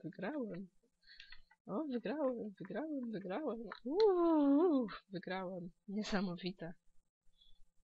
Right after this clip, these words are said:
Dobra, wydaje mi się, że to dzisiaj na tyle. Chyba były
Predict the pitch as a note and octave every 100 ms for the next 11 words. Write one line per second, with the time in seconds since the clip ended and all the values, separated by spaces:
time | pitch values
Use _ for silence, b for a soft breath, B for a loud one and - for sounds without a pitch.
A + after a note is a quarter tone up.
0 | _ _ _ _ _ _ _ - - -
1 | - - - - - - B B B -
2 | G#3+ F#3 F3+ A3 B3 A3+ G#3+ A3 G3+ G3+
3 | F#3+ G3 A3 G#3+ G3 F3 A3+ G#3 F#3+ F#3+
4 | F#3+ F3+ F#3 F3